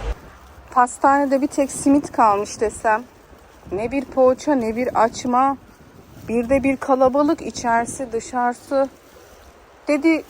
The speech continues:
yarım saate gelir ürünler. Neyse, ekmek de aldım da karnımızı doyuralım. Öğlen vakti çoluk çocuk bayağı kalabalık.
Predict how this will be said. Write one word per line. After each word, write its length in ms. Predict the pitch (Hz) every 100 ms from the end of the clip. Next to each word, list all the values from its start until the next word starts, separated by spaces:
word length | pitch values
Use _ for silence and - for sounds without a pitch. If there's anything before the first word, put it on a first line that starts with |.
| -
yarım 260 | 269 285 302
saate 420 | - 302 285 302
gelir 320 | 277 285 277
ürünler. 520 | 269 262 262 269 269 294 - -
Neyse, 340 | 254 262 -
ekmek 480 | 220 240 - 262 -
de 40 | 240
aldım 520 | 226 233 240 277 262
da 140 | 190 190 - - - - - - - - - - - - - - -
karnımızı 520 | 240 233 226 220 233
doyuralım. 560 | 233 226 220 214 208 208 - - - - - - - - - - - - - - - - - - - -
Öğlen 480 | 247 269 294 311
vakti 380 | 302 285 - 277
çoluk 360 | - 320 302 -
çocuk 400 | 311 277 285 -
bayağı 400 | 294 311 302 302
kalabalık. 680 | 320 277 277 262 262 247